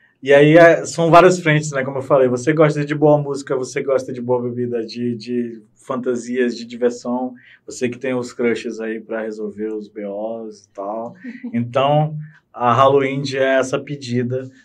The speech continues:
nesse sábado, dia vinte e oito de outubro, às vinte e uma horas, lá no Zé Beer. Então, cola com a gente, vamos fazer essa noite ser inesquecível. É, como eu disse aqui, né, no, no, durante o programa,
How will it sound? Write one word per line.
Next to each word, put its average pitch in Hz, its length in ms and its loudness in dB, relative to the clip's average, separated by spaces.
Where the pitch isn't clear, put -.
nesse 120 240 -4
sábado, 131 420 2
dia 123 140 4
vinte 151 300 -2
e 175 60 4
oito 143 400 2
de 135 80 -6
outubro, 127 540 -2
às 120 140 2
vinte 147 220 -4
e - 40 -4
uma 143 180 0
horas, 123 320 2
lá 120 160 0
no 120 80 -6
Zé 127 160 0
Beer. 117 440 -6
Então, 120 380 -2
cola 139 260 6
com 160 80 2
a 170 60 8
gente, 147 440 -2
vamos 139 360 -4
fazer 131 320 -2
essa 131 220 -4
noite 123 420 -4
ser 127 220 -2
inesquecível. 131 880 -6
É, 107 160 -4
como 131 200 -4
eu 143 100 2
disse 135 340 -4
aqui, 135 280 -2
né, 135 120 -4
no, 127 200 -6
no, 123 200 -8
durante 120 420 -6
o - 40 -20
programa, 123 480 -4